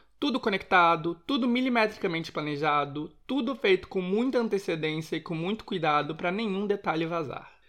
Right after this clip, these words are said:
Inclusive, o timing foi ótimo, porque eu ia falar da Billie nesse episódio, de qualquer maneira, e eu ia aludir a um projeto que fez eu me dar conta o quão devagar e cuidadosamente planejadas as coisas são,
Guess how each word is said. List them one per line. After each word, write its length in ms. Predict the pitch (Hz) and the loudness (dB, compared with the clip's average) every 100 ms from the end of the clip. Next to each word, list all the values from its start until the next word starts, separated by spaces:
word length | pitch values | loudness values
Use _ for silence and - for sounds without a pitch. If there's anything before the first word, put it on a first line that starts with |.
| _ - | _ -6
Inclusive, 440 | 196 220 226 240 | -2 0 0 0
o 20 | |
timing 480 | 226 208 190 214 240 | 6 8 8 6 0
foi 160 | - 240 | 2 2
ótimo, 440 | 226 - - 160 | 4 2 -2 -6
porque 800 | 143 156 - 165 156 147 131 - _ | -4 -6 -2 2 4 2 0 -8 _
eu 120 | 170 165 | 2 6
ia 160 | 196 | 6
falar 200 | 208 160 | 4 4
da 120 | 156 | 2
Billie 440 | 143 147 151 165 160 | 0 -2 -2 -2 -2
nesse 260 | 147 139 151 | -4 -4 -2
episódio, 460 | 139 135 127 131 156 | -2 0 2 0 -4
de 60 | |
qualquer 260 | 151 143 147 | -4 -2 -2
maneira, 440 | 135 131 131 175 - - - | -2 0 0 -2 -8 -12 6
e 80 | 202 | 8
eu 120 | 220 | 8
ia 200 | 214 254 | 8 6
aludir 500 | 202 165 143 170 302 | 6 2 0 -6 -2
a 80 | 180 | 0
um 100 | 165 | 0
projeto 760 | 165 156 143 143 151 - 220 214 - | 2 2 2 2 0 -4 -8 -8 -10
que 600 | - 156 143 131 127 123 _ _ - - | -4 -2 0 -2 -4 -8 _ _ -6 4
fez 260 | 165 196 | 4 6
eu 80 | 196 | 2
me 80 | 175 | 2
dar 140 | 151 | 2
conta 500 | - 156 156 180 196 | 0 -4 -4 -2 0
o 120 | 185 | 0
quão 240 | 160 170 190 | -2 -2 0
devagar 600 | 185 170 151 147 160 190 | 0 0 2 2 0 0
e 80 | 170 | -6
cuidadosamente 760 | 180 165 156 151 151 143 147 | 0 0 2 0 0 -4 -4
planejadas 440 | - 143 139 135 135 | -4 -2 -2 -2 -2
as 60 | |
coisas 280 | 143 135 135 | -2 -2 -2
são, 340 | - 135 165 | -2 -4 -4